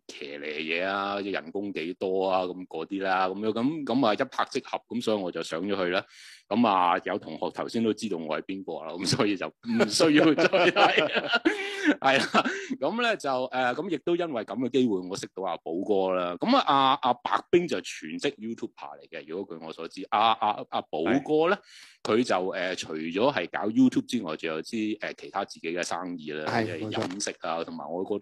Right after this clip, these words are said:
Speaker 1: 得而家，呃，譬如話講寶藥黨嗰個發展呢，最初我點解聽寶藥黨呢？因為呢，我呢就，呃，好鍾意嗰啲呢，聽下人哋呢，嗰啲做生意嗰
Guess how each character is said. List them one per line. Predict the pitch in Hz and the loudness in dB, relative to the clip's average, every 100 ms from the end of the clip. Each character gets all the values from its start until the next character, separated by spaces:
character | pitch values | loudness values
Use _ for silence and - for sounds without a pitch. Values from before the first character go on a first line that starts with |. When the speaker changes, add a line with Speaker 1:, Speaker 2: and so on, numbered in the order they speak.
| 135 | -4
Speaker 1:
得 | - | -4
而 | |
家， | - 110 82 | -2 0 0
呃， | 78 - _ - - | -2 -4 _ -20 -4
譬 | 123 | 0
如 | |
話 | 92 | 2
講 | - 113 151 | 2 2 2
寶 | 82 117 | 2 2
藥 | 110 82 | 2 -2
黨 | - 76 | -6 -8
嗰 | 107 104 | -6 -6
個 | 92 | -6
發 | - - | -8 -10
展 | - - 82 | -12 -12 -8
呢， | 92 90 _ _ _ _ _ _ _ - | -8 -8 _ _ _ _ _ _ _ -2
最 | 123 131 | 4 4
初 | 139 151 | 4 2
我 | 107 | 2
點 | 107 | -2
解 | 113 | -2
聽 | 110 120 | -2 -2
寶 | 113 82 110 | -4 -2 -2
藥 | 85 - | -2 -4
黨 | - 92 | -6 -4
呢？ | 107 | -4
因 | 107 | -2
為 | 113 85 | -2 0
呢， | 95 - - - - | -2 -2 -10 -20 -12
我 | - 90 127 | -2 4 6
呢 | 156 | 4
就， | - 85 85 | 2 -2 -2
呃， | 82 85 | -4 -4
好 | 82 | 0
鍾 | 117 139 | 4 4
意 | 113 | 6
嗰 | 98 | 2
啲 | 104 110 | 2 0
呢， | 110 | -2
聽 | - 113 | 0 -2
下 | 107 87 | -2 -4
人 | 80 67 | -4 -6
哋 | 76 85 | -8 -6
呢， | 98 | -4
嗰 | 98 | -4
啲 | |
做 | 82 78 | -6 -6
生 | - 104 95 | -4 -4 -6
意 | 82 | -4
嗰 | 92 | -4